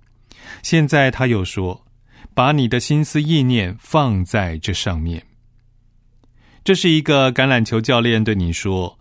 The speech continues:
你要专注。这是医学院的教授对你说，在这个瞬间，你必须专注，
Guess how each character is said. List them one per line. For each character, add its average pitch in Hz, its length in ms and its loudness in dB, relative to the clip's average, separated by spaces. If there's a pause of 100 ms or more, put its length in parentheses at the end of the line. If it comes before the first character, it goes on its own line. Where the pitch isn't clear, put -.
(180)
你 113 200 4
要 107 360 0 (160)
专 113 420 0
注。 - 320 -6 (1080)
这 - 160 2
是 160 260 0
医 196 200 2
学 143 200 0
院 143 160 2
的 131 100 2
教 147 240 0
授 123 220 0
对 110 140 -2
你 82 160 -4
说， 101 480 -6 (380)
在 135 240 0
这 123 140 0
个 120 80 0
瞬 113 260 0
间， 113 380 -2
你 117 160 2
必 107 400 0
须 95 320 -4
专 113 420 -2
注， 104 300 -4